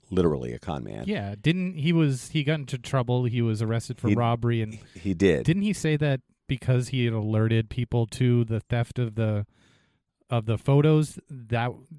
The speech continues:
Speaker 2: he was now considered a suspect? Wasn't
Speaker 1: He
Speaker 2: he considered a su-,
Speaker 1: he,
Speaker 2: suspect?
Speaker 1: he was, and some people still think that he could have been involved.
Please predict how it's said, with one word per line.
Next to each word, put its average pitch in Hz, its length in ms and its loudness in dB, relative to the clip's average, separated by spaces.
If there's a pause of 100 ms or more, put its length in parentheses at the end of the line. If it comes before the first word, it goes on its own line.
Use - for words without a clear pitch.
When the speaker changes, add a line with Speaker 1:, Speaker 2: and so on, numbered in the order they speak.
(140)
Speaker 2:
he 147 300 0
was 139 240 4
now 123 140 -4
considered 120 420 -4
a 110 60 -4
suspect? 190 440 -6
Wasn't 160 240 4
Speaker 1:
He - 60 6
Speaker 2:
he 202 60 2
considered 170 420 -2
a 147 60 -2
su-, 160 140 -6
Speaker 1:
he, 165 120 -4
Speaker 2:
suspect? 117 560 2 (100)
Speaker 1:
he 135 180 2
was, 110 420 6
and 92 120 -2
some 151 160 -2
people 175 240 0
still 151 340 2
think 98 340 -2
that 80 240 4
he - 180 -4
could 117 220 4
have 98 80 -2
been 90 140 2
involved. 80 500 2